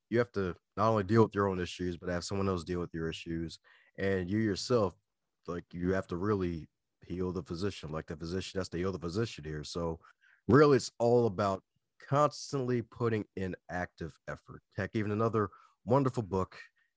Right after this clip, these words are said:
I don't know how many books I recommend during this podcast, but there's one other book by Charlie Harary, released in twenty eighteen, called Unlocking Greatness. One of the things he mentioned in building a better mindset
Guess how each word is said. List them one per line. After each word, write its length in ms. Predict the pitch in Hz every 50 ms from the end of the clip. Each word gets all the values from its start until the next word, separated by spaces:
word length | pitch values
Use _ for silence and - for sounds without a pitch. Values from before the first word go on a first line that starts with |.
| _ _ _ _ _
I 60 | - 82 - -
don't 120 | 101 107
know 80 | 104 101
how 40 | 98
many 100 | 92 85
books 260 | 78 87 80 - -
I 40 | 80
recommend 360 | 76 - 78 71 73 73 69
during 160 | 71 73 71 143
this 100 | - -
podcast, 540 | - - - - 139 - - 78 78 - - -
but 160 | 101 - -
there's 180 | 123 110 92
one 440 | 101 107 120 135 143 139 131 104 87 -
other 220 | - 120 120 113 98
book 240 | 78 73 82 76 - -
by 440 | 90 87 87 87 85 85 85 82 80 - _ - - - - _ _
Charlie 400 | - - - 127 123 127 131 127
Harary, 640 | 120 117 113 101 101 101 95 90 78 76 82 85 78 82
released 320 | 80 87 104 107 95 -
in 80 | 87 85
twenty 340 | - - 117 117 120 104
eighteen, 360 | 92 117 107 - - 104 92 85
called 220 | - 92 85 - -
Unlocking 560 | 95 98 101 101 101 98 98 - - 87 80
Greatness. 580 | 71 78 90 90 85 - 73 69 71 - - - - - - - - _ _ _
One 160 | - 107 123
of 60 | 135
the 120 | 135 123 107
things 320 | 139 135 131 131 110 98
he 80 | 113 104
mentioned 640 | 101 107 117 123 131 - - - 101 92 87 85 80 - _ _ -
in 200 | 90 90 87 82
building 800 | 76 71 95 101 107 107 107 95 92 95 92 87 87 85 76 76 _ _ _ _ _ _ -
a 120 | 92 87
better 500 | 78 76 78 104 104 101 98 92 90 85 87
mindset 640 | 90 92 101 107 107 101 87 - - - 87